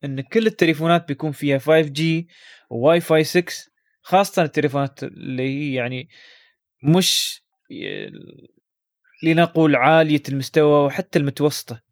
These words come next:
حتى التليفونات الدنيا بتكون عندها هاي المواصفات. وها-، والخبر يقول لك إن شركة كوالكوم تطلق شريحة جديدة اللي هي سناب دراجون ستمية وتسعين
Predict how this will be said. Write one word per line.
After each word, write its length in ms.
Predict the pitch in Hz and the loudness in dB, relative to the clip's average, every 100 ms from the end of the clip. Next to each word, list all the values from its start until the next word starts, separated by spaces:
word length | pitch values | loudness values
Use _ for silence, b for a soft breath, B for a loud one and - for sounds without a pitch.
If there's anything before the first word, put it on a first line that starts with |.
| _ | _
حتى 340 | 196 - - | -10 -6 -2
التليفونات 500 | 160 143 156 170 156 | -2 0 0 0 -2
الدنيا 320 | 139 139 170 | -2 0 0
بتكون 280 | 143 - 135 | 0 -2 -6
عندها 240 | 123 123 117 | -6 -4 -4
هاي 60 | |
المواصفات. 640 | 117 117 - - 113 110 _ _ b b b b b b | -6 -8 -12 -12 -14 -14 _ _ b b b b b b
وها-، 520 | 120 123 165 170 143 | -8 0 2 2 0
والخبر 460 | 120 135 - 208 202 | -4 -6 0 2 2
يقول 240 | 165 196 | 2 0
لك 160 | 185 165 | 0 -2
إن 140 | 139 | -4
شركة 320 | 139 190 185 | -2 -2 -2
كوالكوم 640 | 160 - 180 170 - 170 220 _ _ b b b b _ | -6 0 2 2 -2 -4 -6 _ _ b b b b _
تطلق 600 | - 196 185 151 - - | -2 -2 0 -2 -2 -8
شريحة 540 | - - 151 175 165 147 | -12 -2 2 2 0 -6
جديدة 460 | 127 131 156 160 | -6 -2 0 0
اللي 200 | 190 165 | 0 0
هي 80 | 131 | -2
سناب 320 | 127 143 143 | -2 -2 -2
دراجون 280 | 127 143 135 | 0 0 0
ستمية 420 | 135 123 - 147 | -4 -6 -6 -4
وتسعين 520 | 139 135 - 135 180 | -4 -6 -4 0 0